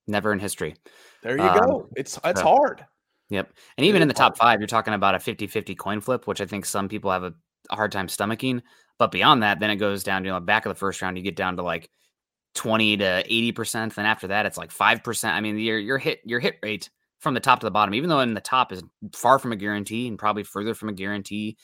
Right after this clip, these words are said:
Speaker 1: at the quarterback than almost any other position, at some point you gotta play the game,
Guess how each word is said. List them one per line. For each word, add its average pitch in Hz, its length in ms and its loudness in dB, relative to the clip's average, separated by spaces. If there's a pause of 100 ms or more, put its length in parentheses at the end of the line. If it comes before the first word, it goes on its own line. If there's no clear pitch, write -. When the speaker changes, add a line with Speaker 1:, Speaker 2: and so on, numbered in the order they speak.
(220)
Speaker 1:
at 104 120 -4
the 98 60 -12
quarterback 107 460 -2
than 101 100 -6
almost 95 220 -8
any 95 240 -6
other 104 140 -4
position, 165 560 -6 (480)
at - 140 0
some 233 160 6
point 196 140 2
you 131 80 -2
gotta 127 160 6
play 117 160 0
the 95 80 -4
game, 92 320 -8